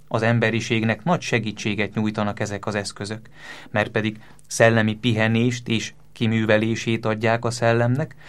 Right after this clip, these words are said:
másrészt pedig Isten országának a terjesztésében és erősítésében is részt vesznek.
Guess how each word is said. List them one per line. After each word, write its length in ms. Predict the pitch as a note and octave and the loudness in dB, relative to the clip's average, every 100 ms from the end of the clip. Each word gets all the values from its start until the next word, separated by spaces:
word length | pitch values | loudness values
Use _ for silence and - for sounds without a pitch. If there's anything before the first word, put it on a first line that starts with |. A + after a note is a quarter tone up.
| - - | -18 0
másrészt 440 | C3 C#3+ - D3 | 2 2 0 -4
pedig 300 | - C#3+ D#3 - - | -4 -4 -6 -12 -12
Isten 380 | - G#3 - C3 | -2 0 2 2
országának 800 | - E3 - B2+ A#2 A2+ A2 A2+ | 4 2 2 2 4 4 2 0
a 120 | A#2 | -2
terjesztésében 1120 | A#2+ D3+ C#3 A2 G#2 - A2 G2+ A2+ G#2+ A2+ | 0 0 2 0 -2 -4 -4 -2 -2 -2 0
és 160 | A2+ A2 | -2 -2
erősítésében 1200 | - E3 C3 G#2+ - A2 G2+ A2 G2+ - G2 G2+ | 0 2 4 0 -2 -4 -2 -2 -2 -4 -2 -2
is 160 | G2+ - | -4 -4
részt 340 | G#2+ G2+ F#2+ | -4 -4 -4
vesznek. 460 | G#2 G#2+ - A2 | -6 -6 -8 -10